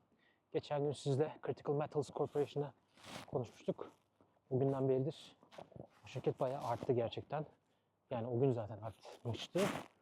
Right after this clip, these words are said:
E, artmaya da devam etti. İki buçuk dolar şu anda seviyelerinde hisse fiyatları.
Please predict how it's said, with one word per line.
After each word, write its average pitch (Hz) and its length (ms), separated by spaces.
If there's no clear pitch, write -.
E, - 20
artmaya 127 480
da 117 100
devam 123 220
etti. 147 280
İki - 220
buçuk - 460
dolar 123 580
şu - 200
anda 120 160
seviyelerinde 120 680
hisse - 260
fiyatları. 123 760